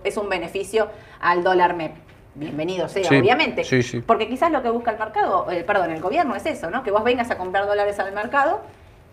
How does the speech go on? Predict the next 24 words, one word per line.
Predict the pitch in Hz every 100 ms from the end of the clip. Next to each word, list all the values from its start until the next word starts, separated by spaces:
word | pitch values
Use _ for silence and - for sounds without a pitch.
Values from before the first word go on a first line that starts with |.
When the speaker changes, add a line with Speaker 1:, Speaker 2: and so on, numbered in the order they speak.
| -
Speaker 1:
y | 214 302 -
los | 190
pa-, | - 139
y | 139
pagues | - 160
la | 110
Speaker 2:
Claro. | 104
Speaker 1:
tarjeta | - 139 -
con, | 151 139 139
con | 170 175
dólares, | 175 160 160
billetes. | 180 208 - - - - -
Bueno, | 160 143 -
en | 208
fin, | 202 147 208
es | 240
un | 240
dólar | 247 240
que | -
se | 196
va |
a | 202
estar | 202
ajustando. | 202 202 254 240 247